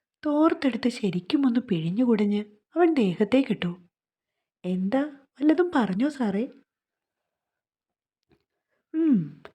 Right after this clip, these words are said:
പിറന്നാളുകാരിക്ക് ഒരു കുഞ്ഞു സമ്മാനം കൂടി തരാം," പറഞ്ഞുകൊണ്ട്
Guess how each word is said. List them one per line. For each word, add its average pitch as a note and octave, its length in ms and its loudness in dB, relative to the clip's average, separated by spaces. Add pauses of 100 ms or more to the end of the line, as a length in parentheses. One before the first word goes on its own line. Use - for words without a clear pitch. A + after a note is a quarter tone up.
(200)
പിറന്നാളുകാരിക്ക് A#3+ 1200 0
ഒരു D#4+ 120 4
കുഞ്ഞു D#4+ 520 2
സമ്മാനം G#3 480 -2
കൂടി B3+ 280 0
തരാം," E3 260 -6 (920)
പറഞ്ഞുകൊണ്ട് G#3+ 720 -2